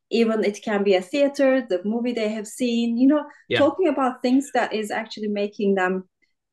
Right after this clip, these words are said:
Speaker 1: excited.
Speaker 2: Okay.
Speaker 1: Um, or creating, uh, events that actually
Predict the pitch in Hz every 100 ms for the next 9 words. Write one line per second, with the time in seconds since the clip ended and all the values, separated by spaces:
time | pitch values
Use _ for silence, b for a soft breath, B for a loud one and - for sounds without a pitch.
0 | - 196 - 214 202 196 - - - _
1 | _ _ _ 123 131 190 185 180 180 180
2 | 170 - _ _ - 233 233 247 240 -
3 | 254 247 269 - 262 240 226 - 196 185
4 | 180 175 160 208 - _ - 214 233 226
5 | 247 - - 208 208 202 202 - 196 196
6 | 196 196